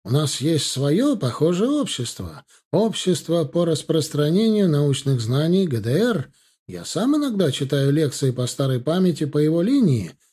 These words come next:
Правда, сами понимаете, очень редко».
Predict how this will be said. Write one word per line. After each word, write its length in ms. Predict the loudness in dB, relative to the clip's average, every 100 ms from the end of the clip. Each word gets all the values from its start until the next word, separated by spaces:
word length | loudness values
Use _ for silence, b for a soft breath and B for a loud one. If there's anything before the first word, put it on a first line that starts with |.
| _ _ _
Правда, 360 | -4 -2 -4 -4
сами 300 | -2 -2 -2
понимаете, 580 | 0 2 2 0 0
очень 220 | -2 -2 -2
редко». 560 | -2 -4 -6 -10 -12